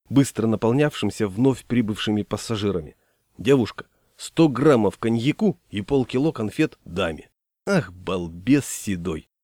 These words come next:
Это огурцы-то солёный, скоропортящийся груз!» Через некоторое время в буфет зашёл Паганель, остановился за нашими спинами и грустно спросил:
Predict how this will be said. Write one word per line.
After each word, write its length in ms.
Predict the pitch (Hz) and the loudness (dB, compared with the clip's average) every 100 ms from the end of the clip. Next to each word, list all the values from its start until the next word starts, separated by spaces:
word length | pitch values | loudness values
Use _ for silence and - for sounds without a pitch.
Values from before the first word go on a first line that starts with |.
| _ | _
Это 300 | 123 139 160 | -4 0 2
огурцы-то 680 | 139 156 147 - 190 175 110 | 4 4 2 0 -2 0 -2
солёный, 460 | - 131 151 107 87 | 0 2 4 2 0
скоропортящийся 1000 | - 135 151 170 147 - 117 131 - 120 | -2 -2 0 0 0 -2 -4 -2 -2 -4
груз!» 480 | 110 131 185 - _ _ _ _ _ _ _ _ - | 0 2 2 0 _ _ _ _ _ _ _ _ -4
Через 280 | - 139 | 2 2
некоторое 440 | 139 123 101 123 143 | 2 0 0 -2 0
время 320 | 196 233 120 | 0 2 0
в 160 | 107 104 | -2 -6
буфет 380 | 127 190 254 175 | -2 0 0 0
зашёл 340 | 127 131 107 | 0 2 0
Паганель, 500 | - 95 104 139 170 _ | 0 -2 0 0 -2 _
остановился 760 | - 123 175 190 220 208 - 139 | -8 -2 0 0 0 -2 -2 -4
за 160 | 113 120 | -2 0
нашими 320 | 117 - 101 | 0 -2 -6
спинами 520 | 104 - 247 220 208 - | -6 -2 2 2 0 -4
и 80 | 117 | -2
грустно 460 | 117 127 - 113 | 0 0 0 -4
спросил: 540 | - 104 101 - - | -4 -4 -4 -6 -10